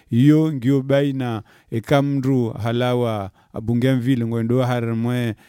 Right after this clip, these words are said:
e place des États-Unis, a, and, a, la Maison Blanche, ba hingyo wo hari yavo,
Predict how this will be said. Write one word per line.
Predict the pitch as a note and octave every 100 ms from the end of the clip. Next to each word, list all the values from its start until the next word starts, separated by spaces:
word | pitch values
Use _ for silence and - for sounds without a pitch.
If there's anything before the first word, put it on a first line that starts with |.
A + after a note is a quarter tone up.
| _
e | -
place | A2 C3 A2+
des | A2 A2
États-Unis, | A2 A2 F#2+ G#2+ A#2 E3 - _ -
a, | A2+ A#2+ A#2
and, | G#2+ A2+
a, | A2+
la | A#2
Maison | A#2 A2+
Blanche, | B2+ C#3 F3+ - G#3
ba | A2+
hingyo | A#2 B2+ A#2
wo | A2 G2+
hari | G2 G#2
yavo, | A2+ C3+ D3